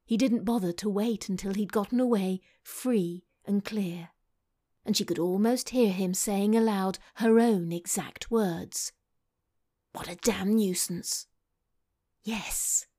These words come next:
he'd even taken the time to pluck off the burrs. Riley gasped, and her eyes snapped open. Fingering the burr in her own hand,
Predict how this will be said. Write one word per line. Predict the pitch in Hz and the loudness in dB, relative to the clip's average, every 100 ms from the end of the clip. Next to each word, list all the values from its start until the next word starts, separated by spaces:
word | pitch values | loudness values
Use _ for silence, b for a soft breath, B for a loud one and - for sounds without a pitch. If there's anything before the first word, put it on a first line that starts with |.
| _ _ _ _ _ | _ _ _ _ _
he'd | _ 180 170 - | _ -12 -12 -2
even | 220 240 240 269 285 | 0 0 -2 -4 -4
taken | - 185 190 254 262 | -6 -8 -6 -6 -6
the | 294 | -6
time | - 247 185 160 160 - | -8 -8 -8 -8 -10 -12
to | 196 | -14
pluck | - 170 180 - | -14 -16 -16 -14
off | 208 165 - - | -14 -14 -18 -10
the | 170 | -8
burrs. | 175 185 170 175 185 - - - _ _ _ _ _ _ _ _ _ _ _ | -4 -4 -6 -10 -12 -12 -12 -12 _ _ _ _ _ _ _ _ _ _ _
Riley | 208 214 185 185 | -2 0 0 -2
gasped, | 254 196 190 - - - - _ - | -4 -4 -6 -8 -10 -14 -18 _ -2
and | 208 | 0
her | 202 208 | 2 0
eyes | 208 190 196 | 0 -2 0
snapped | - 220 - - | 0 -2 -6 -6
open. | 226 220 - 196 - _ _ _ _ _ _ _ _ | -6 -6 -8 -10 -12 _ _ _ _ _ _ _ _
Fingering | - 247 254 247 254 | 2 6 6 6 4
the | 233 | 4
burr | 214 214 185 | 4 2 2
in | 175 | 0
her | 175 196 196 | -2 0 2
own | 202 185 | 2 0
hand, | 185 196 160 175 | -2 -4 -4 -6